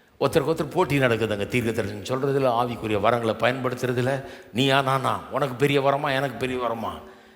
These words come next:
ஆ? உனக்கு சுகமாக்கும் வரமா, எனக்கு தீர்க்கதரிசனம், இப்படி போட்டி நடக்குதாங்க. அவங்ககிட்ட சொல்றாரு, "ஏன், அவன் சரீரத்துல இருக்கிற கண்ணு, காது, மூக்கு, காலு,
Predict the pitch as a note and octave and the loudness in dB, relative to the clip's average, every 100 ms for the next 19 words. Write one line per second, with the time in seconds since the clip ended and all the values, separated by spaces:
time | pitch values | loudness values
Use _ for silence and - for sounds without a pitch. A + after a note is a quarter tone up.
0 | - G#2 C3+ - - - A#2+ D3 B2+ C#3 | -4 -2 -2 -4 -18 -2 2 2 0 0
1 | C#3+ C#3+ B2+ C3+ C#3 C#3+ C#3 A2+ C3 A#2 | 2 2 0 0 0 0 -2 2 0 2
2 | C#3+ B2+ C3 A#2+ G#2+ C#3+ E3+ F3+ F#3 F3+ | -2 0 2 0 -2 -4 -2 2 2 2
3 | B2+ G2+ F2+ F2 E2 - - - - - | 2 2 0 -4 -6 -8 -10 -14 -20 -20
4 | - - - A2+ B2 - B2 B2+ A#2 A2 | -20 -8 -2 0 0 0 2 4 4 2
5 | G#2 F2 - - - - - C#3+ C3+ G#2+ | 0 -2 -8 -12 -14 -14 -4 0 2 2
6 | G2+ G#2 - C3+ D#3+ D3 D#3 C3+ B2+ B2 | 0 0 4 4 4 2 0 0 -2 -2
7 | C3 B2+ C3 B2+ C3 C3 C3+ C3 B2+ C3+ | -4 0 0 2 0 0 4 4 4 0
8 | C3+ C3 C3 C3 C#3 C3+ C#3 C3 B2+ C3 | -2 -4 -6 -4 -4 0 4 4 4 0